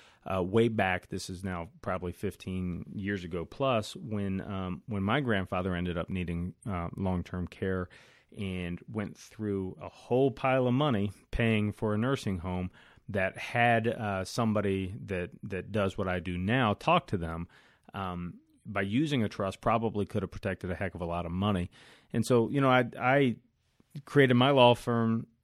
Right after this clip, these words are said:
to help people understand their options, to help people understand how they can protect themselves, how they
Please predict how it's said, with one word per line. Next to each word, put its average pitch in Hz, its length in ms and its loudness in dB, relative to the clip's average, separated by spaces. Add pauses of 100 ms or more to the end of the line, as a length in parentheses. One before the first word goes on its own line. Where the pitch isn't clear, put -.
(140)
to 101 400 -2
help 131 240 2
people 117 400 0
understand 107 840 2
their 101 160 4
options, 113 560 4
to 98 100 -4
help 98 180 -2
people 98 260 -6
understand 95 440 -4
how 101 160 -2
they 98 80 0
can 90 140 -8
protect 113 320 -2
themselves, 104 460 -2
how 101 120 -6
they 95 380 -6